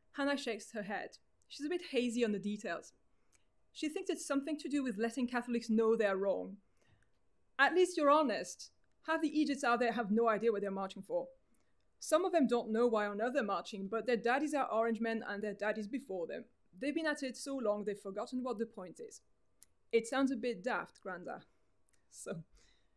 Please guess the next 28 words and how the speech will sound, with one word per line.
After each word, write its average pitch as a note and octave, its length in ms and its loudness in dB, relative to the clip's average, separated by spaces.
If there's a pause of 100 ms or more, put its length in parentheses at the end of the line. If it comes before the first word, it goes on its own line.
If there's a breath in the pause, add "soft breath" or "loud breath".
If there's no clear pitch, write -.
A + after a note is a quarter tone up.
(200)
that's B3 200 -6
from B3+ 180 2
The C4 100 4
Raptures. G3 680 -2 (140)
And A#3+ 320 0 (260)
the B3+ 200 -2
same C#4 280 0
idea B3+ 400 4
is A3+ 220 2
found A3 480 0 (140)
in G#3+ 420 4
The G#3+ 140 2
Firestarters. G#3+ 840 0 (640 soft breath)
This B3 140 -2
is C#4 80 -2
from A#3 160 0
The A3+ 80 2
Firestarters. G3 760 -2
"The A#3+ 220 0
eleventh D#4+ 340 2
is D#4 140 -6
for A#3 140 0
bonfires, G#3 640 0
the G#3 100 -6
twelfth B3+ 380 -4
for C#4 80 -10
parades, A3 520 0
piss-ups, A#3+ 540 -6